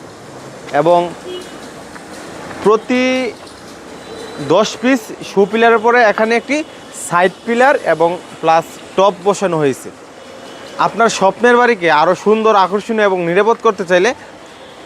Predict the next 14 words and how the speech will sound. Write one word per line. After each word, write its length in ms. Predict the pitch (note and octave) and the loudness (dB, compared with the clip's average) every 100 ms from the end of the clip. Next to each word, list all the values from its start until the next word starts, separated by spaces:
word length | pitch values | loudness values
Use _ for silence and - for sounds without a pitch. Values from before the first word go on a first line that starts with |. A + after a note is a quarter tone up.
| - - - | -20 -10 -2
আজই 260 | F3+ A#3 | 2 2
যোগাযোগ 340 | A3+ A#3+ A3+ B3 | 4 4 4 2
করুন 320 | A3 A#3+ C#4+ | 2 2 2
দাইমি 340 | F3+ F3 F#3+ | 2 2 2
কনস্ট্রাকশন 600 | F#3 G#3+ - B3 A#3 B3 | 0 0 0 -2 0 -2
and 220 | - F3 F3 - - | -2 -2 -4 -10 -16
বিল্ডিং 400 | B2 E3+ G3+ G3 | -2 0 2 0
ডিজাইনের 300 | F3 D3+ C3+ | 2 2 2
সাথে। 200 | B2 - - - - - - - - | -2 -8 -10 -16 -18 -18 -18 -12 -2
আমরা 340 | D#3 F#3 F#3+ | 0 2 0
তৈরি 280 | G3+ A3 B3 | 4 4 4
করছি 480 | B3+ - A#3 C4 C4+ - - - - - - - - - - - - - - | 0 0 0 0 -2 -12 -20 -20 -20 -20 -20 -20 -20 -20 -20 -18 -18 -8 -2
পিলার 300 | A3+ A#3+ G#3+ | 2 2 0
ডিজাইন, 380 | G#3+ A#3 A#3 | 2 2 2